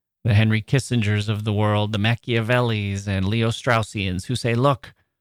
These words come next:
we might want the world to be a certain way, but it isn't.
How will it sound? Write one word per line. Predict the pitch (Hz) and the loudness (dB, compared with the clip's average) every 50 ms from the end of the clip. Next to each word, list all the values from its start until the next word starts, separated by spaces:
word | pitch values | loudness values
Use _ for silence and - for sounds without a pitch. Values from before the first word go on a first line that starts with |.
| _ _ _ _ _ _ _ _ _ _ _ _ _ _ | _ _ _ _ _ _ _ _ _ _ _ _ _ _
we | - 117 120 131 | 0 2 2 4
might | 139 143 143 151 147 - - | 4 4 4 2 0 0 0
want | 131 135 143 151 139 - | 2 2 2 0 0 -2
the | 123 113 | -4 -4
world | 104 104 110 107 107 107 107 107 - | -2 0 0 0 0 0 -2 -2 -2
to | 123 | -4
be | 104 104 107 104 | -2 -2 -2 -2
a | 104 | -2
certain | 101 - - 117 101 76 104 104 | -2 -2 -2 -2 -2 -2 -2 -2
way, | 98 101 101 104 110 117 127 131 120 - _ _ _ _ _ _ _ _ _ _ _ _ _ _ _ _ _ _ _ _ _ | 0 0 0 0 0 0 0 -2 -4 -8 _ _ _ _ _ _ _ _ _ _ _ _ _ _ _ _ _ _ _ _ _
but | - 135 | 0 0
it | 156 143 120 | 2 2 2
isn't. | 107 101 95 98 120 135 143 - - - | 2 2 2 0 0 0 0 -4 -8 -16